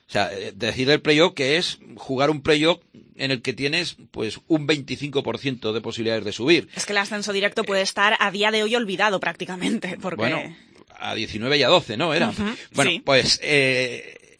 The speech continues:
Speaker 1: el estar, mm, más cerca del descenso ya no es eso, ya no son las cifras, mm, frías, es la sensación. Es la imagen que da el equipo de que vuelve a, como nos ha pasado en alguna otra ocasión,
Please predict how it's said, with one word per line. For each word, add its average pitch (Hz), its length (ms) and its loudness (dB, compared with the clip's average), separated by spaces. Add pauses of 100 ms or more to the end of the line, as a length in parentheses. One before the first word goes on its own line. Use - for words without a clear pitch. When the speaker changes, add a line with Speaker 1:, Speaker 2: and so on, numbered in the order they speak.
(180)
Speaker 1:
el 143 160 0
estar, 160 460 4 (100)
mm, 113 800 -10
más 139 280 -4
cerca 147 260 0
del 139 100 0
descenso 120 560 -4
ya 104 240 0
no 170 120 -6
es - 180 -4
eso, 90 340 -8
ya 127 320 -2
no 151 220 -4
son 147 260 -4
las 120 200 -2
cifras, 110 580 -6 (100)
mm, 107 320 -12
frías, 117 560 -2 (680)
es 185 160 4
la 208 100 2
sensación. 151 760 -4 (320)
Es 160 160 2
la 214 80 6
imagen 196 340 0
que 170 140 0
da 185 80 4
el 185 60 2
equipo 196 340 2
de 185 100 2
que 170 260 -4 (120)
vuelve 135 640 2
a, 160 100 2 (520)
como 131 260 -2
nos 120 160 -6
ha 156 80 -2
pasado 165 300 2
en 147 80 -4
alguna 143 240 0
otra 139 140 -2
ocasión, 131 380 -4